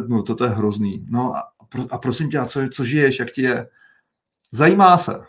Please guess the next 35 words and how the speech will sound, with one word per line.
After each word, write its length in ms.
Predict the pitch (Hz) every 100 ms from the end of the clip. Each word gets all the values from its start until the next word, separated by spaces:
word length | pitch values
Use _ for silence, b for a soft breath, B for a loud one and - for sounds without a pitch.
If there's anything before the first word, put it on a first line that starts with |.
| _
A 60 | 127
on 120 | 139
napíše: 340 | 135 123 123
"No, 260 | 143 185 190
ty 100 | 180
brďo, 260 | 151 143
chtěla 220 | 143 156 151
by 80 |
si 120 | 151 165
někam 240 | 151 156
vyrazit 260 | 160 151 139
na 100 | 135
výlet, 280 | 165 156
jenže 180 | 151 135
ten 140 | 147 147
můj 120 | 143
starý 280 | - 143 139
to 100 | 143
vůbec 180 | 139
nechce 220 | 151 147 117
slyšet." 440 | 175 175 185 - B B B B _ _ _ _ -
A 80 | 170
už 120 | 208
si 100 | -
píšou. 640 | 247 233 214 131 - - _ _ _ _ _ -
Protože 220 | 143 165
co 200 | 170 208
on 120 | 233
dělá, 260 | 226 220 196
milenec? 500 | 190 180 123 - - - _ _ _ b b b b b b _ -
Zajímá 460 | 95 127 151 143
se. 260 | 143 - - _ _ _ _ _ _ _
On 120 | 127
jí 60 | 151
neříká: 500 | 156 170 185 135 104